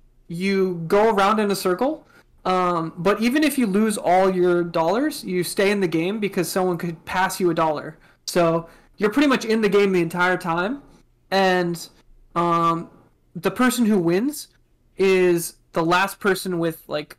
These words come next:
any amount of dollars. So, um, as soon as all the money is in the center, except for the last person, you get all the money.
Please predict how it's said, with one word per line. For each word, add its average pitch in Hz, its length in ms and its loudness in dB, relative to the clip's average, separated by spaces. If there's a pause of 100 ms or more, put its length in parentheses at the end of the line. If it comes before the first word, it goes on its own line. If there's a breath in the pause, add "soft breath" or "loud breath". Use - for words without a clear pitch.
(160)
any 175 220 -2
amount 160 260 -2
of 147 100 -12
dollars. 139 320 -6
So, 165 280 0 (600 loud breath)
um, 160 280 0
as 165 180 -2
soon 220 260 0
as 175 180 0 (120)
all 185 160 4
the 202 80 2
money 196 260 2
is 185 120 0
in 185 100 -2
the 175 100 -2
center, 202 300 0
except 180 580 -2 (140)
for 185 140 -2
the 170 120 2
last 170 280 0
person, 190 480 -2
you 180 140 0
get 175 220 2
all 165 180 2
the 165 80 -2
money. 139 340 -12